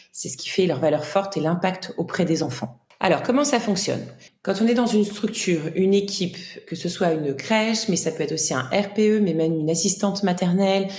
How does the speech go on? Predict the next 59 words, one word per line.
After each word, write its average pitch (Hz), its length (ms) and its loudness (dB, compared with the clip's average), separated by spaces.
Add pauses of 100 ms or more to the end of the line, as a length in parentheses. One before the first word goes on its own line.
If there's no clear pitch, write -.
(460)
ou, 190 200 6
euh, 147 380 0
une 160 140 -2
personne 175 360 0
qui 180 120 -4
est - 20 4
en 135 80 0
garde 175 240 0
à 151 60 4
domicile, 151 600 0 (220)
mais, 170 160 4
mais 151 100 2
encore 160 380 -2
une 165 120 -2
fois 175 120 2
tout - 180 -2
le 202 60 6
monde, 254 140 2
puisqu'aujourd'hui 175 540 0
même 190 280 2
on 165 140 4
ouvre 185 300 0
aux - 60 2
communes, 220 600 2 (280)
ça 175 180 -2
fait 170 100 -2
déjà 170 260 2
aussi 180 300 -2
deux 175 240 2
ans 185 120 2
qu'on 170 200 -4
aide 135 220 -4
beaucoup 208 260 0
de 170 100 0
lieux 180 200 2
culturels 180 720 0 (400)
et 202 80 4
de 180 120 4
loisirs, 170 540 4
donc, 160 240 -4
euh, 139 80 0
vraiment, 208 460 2 (340)
dès 240 320 2
qu'on 175 240 0
est 160 80 4
une 160 80 0
structure 214 460 0
qui - 180 -12
interagit 208 600 2
avec 160 200 0
un, 165 160 0
ou 160 80 0
une 156 100 -2
personne 208 320 2
qui - 160 -6
interagit 190 440 0
avec 180 180 0
un 165 80 2
enfant, 208 300 -2